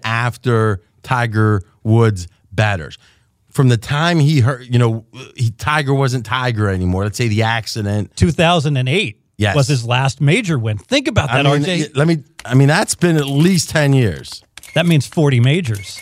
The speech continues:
Speaker 2: Forty majors of people betting on this guy and him not winning.
Speaker 1: And that's a great way to think about it. Forty, 'cause, I mean, they bet the other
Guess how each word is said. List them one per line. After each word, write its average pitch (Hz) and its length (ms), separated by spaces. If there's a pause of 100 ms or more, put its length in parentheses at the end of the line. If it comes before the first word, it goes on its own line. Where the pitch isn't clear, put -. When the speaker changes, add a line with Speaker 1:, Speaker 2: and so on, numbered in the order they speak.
(120)
Speaker 2:
Forty 269 440
majors 240 520
of 147 100
people 185 280
betting 175 400
on 240 380
this 160 180
guy 120 480 (240)
and 143 120
him 160 180
not 143 240
winning. 104 340 (260)
Speaker 1:
And 127 260 (420)
that's 147 280
a 127 60
great 127 240
way 113 180
to 87 60
think 95 220
about 80 140
it. - 80
Forty, 196 800 (160)
'cause, 330 320
I 196 100
mean, 240 300
they 370 160
bet 175 300
the 131 160
other 98 520